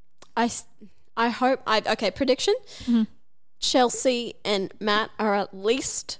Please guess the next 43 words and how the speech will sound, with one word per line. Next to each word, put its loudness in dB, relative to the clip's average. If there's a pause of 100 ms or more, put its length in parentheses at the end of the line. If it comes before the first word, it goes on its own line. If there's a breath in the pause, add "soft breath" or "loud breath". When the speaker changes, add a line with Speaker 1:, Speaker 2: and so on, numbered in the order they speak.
(140)
Speaker 1:
gonna 2
stick 0
together -2
for -4
a -2
year. 0
Speaker 2:
Oh, 8
yeah. 2 (200)
Speaker 1:
At 2
Speaker 2:
Oh, 2
yeah. 6 (180)
Speaker 1:
least. -4
Speaker 2:
Mm-hmm. 4 (600)
Speaker 1:
And 4
I'm 6
not 6
saying 4
that 4
I 4
don't 2
think -2
they're 0
great 0
for -6
each -2
other. -4
I -2
think -4
they -2
are. -2 (340 loud breath)
But -2
they've 2
just 2
been 6
very 4
quiet. -8
Speaker 2:
Mm. 6 (180)
Speaker 1:
And, 4
it, -2
I 4
mean, 2
they're 4
both, 2